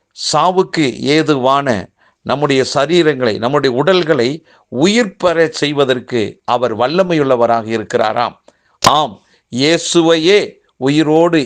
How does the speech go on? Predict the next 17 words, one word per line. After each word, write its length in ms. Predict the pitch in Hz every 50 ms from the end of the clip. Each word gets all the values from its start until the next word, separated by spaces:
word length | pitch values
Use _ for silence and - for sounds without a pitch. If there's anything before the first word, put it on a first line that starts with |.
| -
எழுப்பின 520 | - 131 139 139 147 135 - 143 123 123 113
அந்த 420 | 113 123 143 160 170 180 185 185 190
ஆவியானவர் 720 | 170 156 160 160 151 151 151 147 147 139 139 131 131 127
தான் 240 | 123 127 120 110 92 80 - _ _ _ _ _ _ _ _ -
உங்களுக்குள்ளே 600 | 139 151 165 160 165 156 143 - 147 139 139 127
எனக்குள்ள 400 | 123 127 131 117 - 127 123 117
வாழ்கிறார். 600 | 113 117 117 120 113 107 120 117 117 113 101 - - -
ஆகவே 440 | 107 117 123 110 123 120 131 131 123 110 92 - _ _ _ _ _ _ _ _
அவரை 360 | 110 120 127 131 139 135 135 123
பயன்படுத்தி 720 | 127 143 139 147 160 160 160 156 156 151 - - - 160 170 160 - - _ _ _ _ _ _ _ _ _ _ -
மரணத்துக்கு 560 | 104 127 151 180 180 185 151 175 175 123 147
ஏதுவாக 320 | 151 143 143 131 139 135
இருக்கிற 260 | 131 120 101 - 123 120
வியாதியை 520 | 104 113 117 120 131 147 147 143 143 139 127 -
கடிந்து 400 | - 131 127 156 175 165 156 131
கொள்வோம், 440 | 131 131 127 117 123 131 131 127 - - _ _ _ _ _ _ _ _ _ _ _ _ _ _ _ _ 90 98
வெறுத்து 520 | 101 123 151 160 196 190 - - 185 165